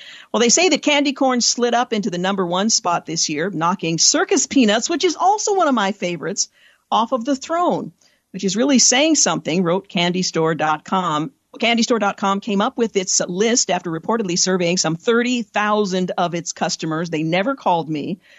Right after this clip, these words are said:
on their least favorite Halloween candy and mashed those findings with data from twelve prominent online rankings of the best and worst candies. Now, those that ranked lowest on the online list received a score of ten points,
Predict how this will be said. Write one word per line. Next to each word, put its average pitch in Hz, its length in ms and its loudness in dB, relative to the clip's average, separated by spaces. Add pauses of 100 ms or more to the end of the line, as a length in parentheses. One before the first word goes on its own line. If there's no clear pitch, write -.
(260)
on 190 100 0
their 185 140 2
least 226 400 2
favorite 214 320 -2
Halloween 196 420 0
candy 156 480 -4
and 165 240 0 (420)
mashed 214 460 0
those 202 260 0
findings 208 600 0
with 175 140 -4
data 190 340 0
from 170 200 -6
twelve 226 420 -2
prominent 196 500 0
online 175 480 2
rankings 160 460 -2
of 147 100 -4
the 156 80 -4
best 185 340 0
and 185 140 0
worst 160 300 -2
candies. 254 560 0 (340)
Now, 156 80 -6
those 226 240 2
that 226 140 0
ranked 208 340 -2
lowest 240 480 0
on 214 140 2
the 196 100 0
online 180 460 0
list 202 340 -2
received 185 360 -2
a 180 40 0
score 180 340 0
of 165 280 -2
ten 240 280 4
points, 180 500 -2